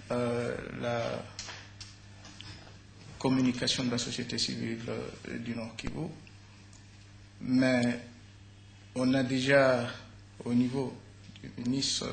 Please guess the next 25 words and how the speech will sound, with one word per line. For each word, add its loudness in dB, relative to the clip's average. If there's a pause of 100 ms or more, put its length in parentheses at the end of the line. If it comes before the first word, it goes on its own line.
ou -6
le -6
ministère -2
des -6
Affaires -4
étrangères, -2 (1500)
officiellement, 4 (840)
officiellement -2 (240)
demandé -2
aux -4
Ougandais -4 (400)
de -2
nous 0
expliquer 0
exactement -2
ce -4
qui -6
se -6
passe. -8 (560)
Et -2
la 2
réponse -2 (400)
à -6
cette -6
demande, -6